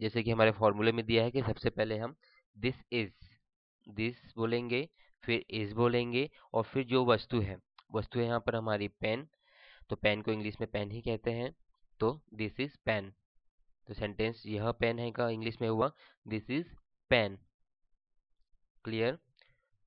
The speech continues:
मतलब this is और फिर वस्तु का नाम पेन। नेक्स्ट एग्जांपल, यह लाल पेन है। तो सिंपल है, यह है का सेंटेंस है, तो this और is, लाल पेन, तो लाल को बोलेंगे रेड और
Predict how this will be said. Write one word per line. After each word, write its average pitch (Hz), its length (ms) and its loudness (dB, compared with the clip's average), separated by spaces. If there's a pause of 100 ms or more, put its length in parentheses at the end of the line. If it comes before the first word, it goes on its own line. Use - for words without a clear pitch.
(120)
मतलब 104 280 -4
this 123 180 0 (200)
is 127 220 -4
और 104 120 0
फिर 104 180 -6
वस्तु 104 240 -4
का 104 120 -6
नाम 113 200 -2 (100)
पेन। 101 240 -2 (1160)
नेक्स्ट 110 200 -2
एग्जांपल, 120 580 0 (1080)
यह 123 200 6
लाल 120 340 8
पेन 113 260 2
है। 101 420 -8 (460)
तो 101 80 -4
सिंपल 117 360 0
है, 123 180 0
यह 113 420 -2
है 113 220 -2
का 127 140 -4
सेंटेंस 120 480 -2
है, 127 200 -4 (600)
तो 104 440 6
this 113 260 0 (280)
और 107 360 2
is, 107 180 -4 (340)
लाल 104 240 2
पेन, 123 320 -2 (160)
तो 123 80 -4
लाल 101 180 4
को 107 120 -4
बोलेंगे 101 320 2
रेड 107 320 0
और - 80 -4